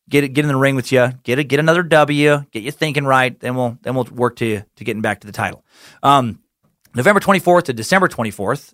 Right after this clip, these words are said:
Uh, uh, a, f-, a few weeks, you know, after that, uh, after that initial little victory, she has a, she has another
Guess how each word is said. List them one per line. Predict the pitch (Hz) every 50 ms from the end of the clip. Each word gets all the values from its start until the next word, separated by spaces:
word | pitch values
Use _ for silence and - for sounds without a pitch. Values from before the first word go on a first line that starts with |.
| _ _
Uh, | - 113 113 113 110 107 104 - _ _ _ _ _ _ _ _ _ _ -
uh, | 113 113 110 113 110 110 -
a, | -
f-, | - - - -
a | 123
few | - - 151 165 160
weeks, | 156 156 151 147 -
you | 143
know, | 135 135 143 151 - _ -
after | 120 123 123 - - 127 117
that, | 123 120 117 113 - -
uh, | 127 120 113 113 113 110 107 110 127 _ _
after | - 117 - - -
that | 120 113
initial | 117 123 127 - 131 120
little | 123 113
victory, | 101 127 180 175 - 135 123 113 127 143 _ _ _ _ _
she | - - 143
has | 135 120 113
a, | - -
she | - -
has | 139 120 117
another | 120 139 165 151 139 120 113 - -